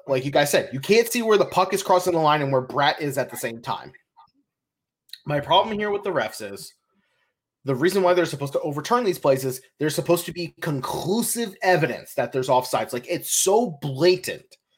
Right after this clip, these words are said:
If you're taking five minutes to make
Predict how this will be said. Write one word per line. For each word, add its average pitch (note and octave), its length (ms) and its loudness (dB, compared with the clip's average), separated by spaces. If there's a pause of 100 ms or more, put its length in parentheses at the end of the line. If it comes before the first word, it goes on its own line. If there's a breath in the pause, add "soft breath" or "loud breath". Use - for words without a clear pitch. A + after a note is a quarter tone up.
(600 soft breath)
If D#3+ 160 2
you're A#3 120 -2
taking A#3 420 -6
five F3+ 500 4
minutes D3 640 -2 (240)
to D3 180 -2
make C3+ 380 -4